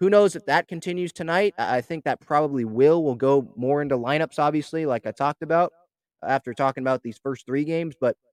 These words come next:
that was definitely a successful night on Monday night. And then game one of the doubleheader, that was during the trade dead-, or,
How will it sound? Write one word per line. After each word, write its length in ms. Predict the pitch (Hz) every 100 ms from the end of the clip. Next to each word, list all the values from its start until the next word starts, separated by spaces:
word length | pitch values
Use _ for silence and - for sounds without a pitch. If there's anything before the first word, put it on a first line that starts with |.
| _ _ -
that 80 | 147
was 100 | 139
definitely 400 | 175 175 175 170
a 60 |
successful 540 | - 139 - 170 - 147
night 300 | 151 160 - _ _ _ _ -
on 160 | 131 127
Monday 360 | 151 156 131
night. 360 | 120 156 131 117 _ _ _ _ _ -
And 140 | 135
then 420 | 151 151 151 131 107
game 240 | 165 185
one 160 | 175 185
of 40 |
the 60 | 180
doubleheader, 600 | 180 185 170 170 208 214 _ _ _ -
that 60 | 156
was 140 | 151
during 300 | 151 165 180
the 60 | 156
trade 300 | 160 175 170
dead-, 200 | 180 -
or, 100 | 131